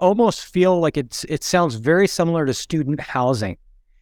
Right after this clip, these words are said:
It's a, it's a, it's a, it's a kind of a similar path. Obviously, you have a lot more amenities there. Uh, it's like, it's the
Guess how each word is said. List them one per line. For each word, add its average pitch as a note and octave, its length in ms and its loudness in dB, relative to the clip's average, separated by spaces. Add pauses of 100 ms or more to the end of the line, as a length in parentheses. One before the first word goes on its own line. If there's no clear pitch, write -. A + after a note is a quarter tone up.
(180)
It's - 100 -16
a, C3+ 200 0
it's D#3+ 140 2
a, D3 200 4
it's E3 120 0
a, D3 200 0
it's D#3+ 160 -2
a D#3 80 0
kind F#3+ 260 -2
of E3 60 2
a C#3 60 0
similar G#3+ 520 2
path. F3 400 -2
Obviously, D3+ 380 -2
you D3 100 -2
have C3 100 -2
a B2+ 40 -2
lot F3 360 0
more E3 200 2
amenities D#3+ 540 2
there. C#3 300 4 (500)
Uh, C3 240 2
it's D3+ 160 -2
like, D3+ 240 0
it's - 200 -2
the D3+ 200 0